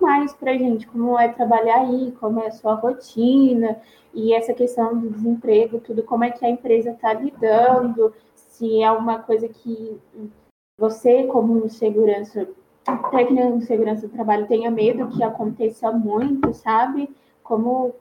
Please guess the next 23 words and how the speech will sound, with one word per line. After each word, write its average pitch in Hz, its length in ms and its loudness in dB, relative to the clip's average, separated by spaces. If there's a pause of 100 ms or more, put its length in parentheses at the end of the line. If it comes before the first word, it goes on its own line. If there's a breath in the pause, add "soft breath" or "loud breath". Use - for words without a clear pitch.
que 262 100 -8
tá 240 180 0
sendo 233 280 -2
essa 233 240 -2
questão 226 520 -2
psicológica 208 720 -4
e 208 40 -14
tudo - 160 -10
mais 202 240 -6
pra 208 160 -10
todo 226 300 -6
mundo? 220 720 -4 (280 soft breath)
E 247 100 0
adaptação 294 760 2
mesmo, 220 300 -2
você 240 140 -8
falou 262 240 -4
que 262 120 -14
já 254 160 -4
tá 254 220 -2
usando 262 500 -2
tudo, 277 260 -8
mas, 233 460 0